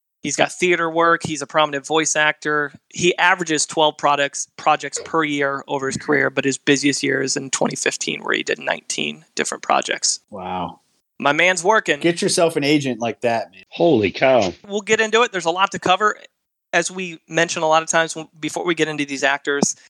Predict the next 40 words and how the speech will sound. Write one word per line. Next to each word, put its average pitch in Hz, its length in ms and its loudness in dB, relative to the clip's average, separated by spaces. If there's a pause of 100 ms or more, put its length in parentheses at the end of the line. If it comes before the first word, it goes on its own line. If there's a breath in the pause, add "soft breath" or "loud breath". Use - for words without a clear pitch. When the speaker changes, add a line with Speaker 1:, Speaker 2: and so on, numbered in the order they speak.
(300)
Speaker 1:
when 156 120 -4
we 196 60 -2
talk 202 140 2
about 156 140 0
actors 147 320 -4
that 135 100 -4
have 127 140 -6
seventy 147 440 -2
credits, 127 380 -6
we 135 80 -8
say 135 160 -2
we're 131 140 -2
not 131 120 0
gonna 127 140 0
hit 127 160 2
everything. - 380 -4 (540)
So 180 180 2
when 170 120 4
we're 180 80 -6
talking 208 280 -2
Keith 156 200 -2
David, 143 300 2
who 135 100 -4
has 127 200 0
three 139 140 -4
hundred 127 180 -6
plus 135 160 -4
credits, 160 340 0
we're 202 160 0
not 190 220 2
gonna 135 160 -4
hit 131 120 -4
everything. - 380 -4
We're 139 100 -10
gonna 139 140 -6
hit 139 140 -4 (180)
the 147 60 4
highs, 170 320 2
the 151 100 -4
lows, 180 500 0